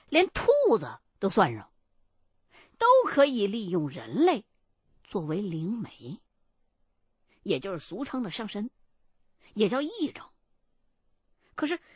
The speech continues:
这种上身，在这种动物死了之后，却并不常见。这个细究起来，用科学的方式来讲，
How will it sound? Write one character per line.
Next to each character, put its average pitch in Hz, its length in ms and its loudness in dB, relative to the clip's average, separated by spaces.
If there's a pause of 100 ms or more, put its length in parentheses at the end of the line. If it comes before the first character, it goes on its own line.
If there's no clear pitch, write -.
(260)
这 440 360 4
种 170 280 -2
上 220 440 0
身， 381 400 6 (1200)
在 330 180 4
这 349 220 -2
种 156 160 -6
动 233 260 -6
物 185 80 -6
死 - 320 -14
了 - 160 -14
之 320 220 -2
后， 415 100 -2 (1300)
却 190 140 -10
并 170 220 -6
不 113 100 -12
常 - 220 -18
见。 - 160 -20 (1900)
这 415 220 2
个 180 140 -2
细 466 380 -4
究 208 220 -2
起 147 140 -12
来， - 180 -20 (600)
用 359 180 4
科 453 360 0
学 190 180 -2
的 180 100 -4
方 165 200 -4
式 143 120 -12
来 98 160 -18
讲， - 160 -18